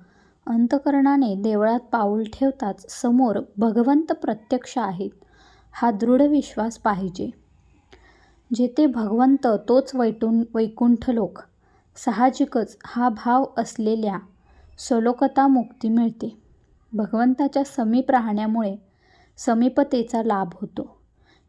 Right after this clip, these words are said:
देवळात मन जेव्हा तकादार होते, तेव्हा स्वरूपता प्राप्त होते आणि देहभान जर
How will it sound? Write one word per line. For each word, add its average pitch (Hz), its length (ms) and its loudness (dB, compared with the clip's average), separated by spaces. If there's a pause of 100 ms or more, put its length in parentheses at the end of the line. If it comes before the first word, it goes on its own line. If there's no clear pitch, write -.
देवळात 233 520 2
मन 247 300 6
जेव्हा 226 440 0
तकादार 247 760 0 (100)
होते, - 440 -8 (440)
तेव्हा 247 480 2
स्वरूपता 247 760 -2
प्राप्त 190 480 -2
होते 208 440 -8 (500)
आणि 226 200 0
देहभान 262 680 2
जर 294 180 4